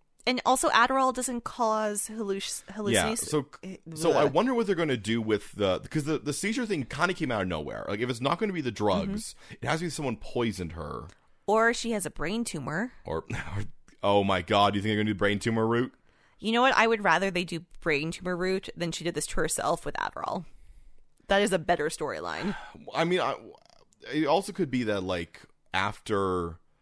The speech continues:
Speaker 2: um, 'cause remember they, they did the, um, they showed the pill bottle to her. Maybe Paulie switched out her drugs and gave her, like, hallucinogenic drugs. They made her give her
Speaker 1: Maybe.
Speaker 2: a seizure. I'm more cool with that, even within a brain tumor, 'cause that's,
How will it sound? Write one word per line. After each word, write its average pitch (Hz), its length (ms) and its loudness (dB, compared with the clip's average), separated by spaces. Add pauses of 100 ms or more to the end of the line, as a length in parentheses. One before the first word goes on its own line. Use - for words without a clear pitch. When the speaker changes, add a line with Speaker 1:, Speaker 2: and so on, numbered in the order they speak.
(260)
Speaker 2:
um, 87 380 -4
'cause 131 160 -2
remember 160 180 2
they, 131 140 2
they 117 180 0
did 120 260 -2
the, 123 180 0
um, 98 200 0
they 98 80 -2
showed 127 140 -4
the 113 80 -4
pill 107 280 -2
bottle 87 340 -2
to 82 180 -8
her. 78 340 -8 (400)
Maybe 110 440 0
Paulie 98 340 -2
switched - 260 -8
out 87 140 -2
her 90 80 -4
drugs 85 560 -6 (380)
and 87 80 -8
gave 87 180 -2
her, 85 260 -2
like, 82 380 -6 (460)
hallucinogenic 90 580 -4
drugs. 76 480 -10 (180)
They 151 260 -6
made 87 100 -2
her 82 60 0
give 82 160 -4
her 85 60 -4
Speaker 1:
Maybe. 82 60 -4
Speaker 2:
a 82 40 -6
seizure. 78 480 -8 (280)
I'm 151 100 0
more 202 140 6
cool 170 200 0
with 135 100 2
that, 117 140 2
even 190 140 0
within 147 320 0
a 120 60 2
brain 110 560 -2
tumor, 90 320 -2
'cause 90 280 -4
that's, 104 480 0